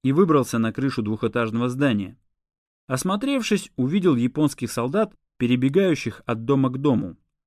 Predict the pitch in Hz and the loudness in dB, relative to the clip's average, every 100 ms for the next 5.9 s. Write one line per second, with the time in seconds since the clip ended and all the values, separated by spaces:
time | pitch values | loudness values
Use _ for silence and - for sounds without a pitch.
0 | _ _ - 120 - 214 262 220 190 185 | _ _ -4 -2 0 0 0 2 0 2
1 | 233 165 - 98 - 113 113 143 104 104 | 2 2 0 -8 -4 -2 -2 -4 -8 -6
2 | 139 135 - 208 - - 110 127 208 208 | -8 -6 -4 -4 -6 -10 -6 -4 -2 -2
3 | 127 113 113 113 170 - 120 113 101 202 | -2 -4 -4 -2 -4 -2 -2 -2 -2 -4
4 | 202 101 113 113 156 185 113 - 107 104 | -2 -4 -2 -2 0 0 -2 -4 -4 0
5 | 110 123 135 127 139 139 - - - | 2 4 6 4 4 0 -2 -8 -20